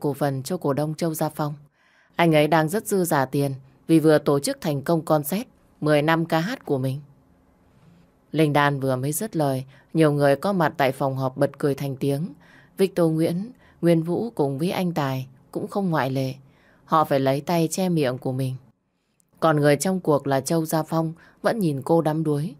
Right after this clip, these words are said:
mà không hề hay biết cô đang nói về mình. Tuy vậy, câu nói đùa của cô lại khiến số cổ đông phản đối dự án lần trước chột dạ. Họ không dám ngước mắt lên nhìn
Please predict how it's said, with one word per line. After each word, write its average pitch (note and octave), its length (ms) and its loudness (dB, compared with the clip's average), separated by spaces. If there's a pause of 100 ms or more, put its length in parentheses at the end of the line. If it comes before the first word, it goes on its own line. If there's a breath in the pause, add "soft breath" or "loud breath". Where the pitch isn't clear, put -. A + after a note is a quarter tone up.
(280 soft breath)
mà D#3 200 2
không G3 260 -2
hề C#3+ 200 0
hay E3 180 -2
biết F#3 260 -4 (260 soft breath)
cô E3+ 140 2
đang D3+ 200 2
nói C#3+ 280 -4
về D#3+ 140 0
mình. C3 240 -4 (760)
Tuy E3 160 6
vậy, C3+ 240 4
câu D#3 200 0
nói D3 180 0
đùa D#3 240 2
của B2 180 -6
cô E3+ 300 -2 (280 loud breath)
lại D#3+ 180 2
khiến D#3+ 240 0
số E3+ 220 0
cổ D3 180 0
đông G3 200 -2
phản C3+ 280 -2
đối C#3 280 -4 (260 soft breath)
dự D#3+ 180 0
án D3 260 0
lần D3+ 260 -2
trước A#3 260 -8
chột D3+ 240 -2
dạ. C3+ 320 -2 (400 soft breath)
Họ D#3+ 180 2
không G3 220 -4
dám D#3+ 280 0
ngước A#3+ 200 -6
mắt C4 200 -6
lên G3 180 -2
nhìn C3 200 -6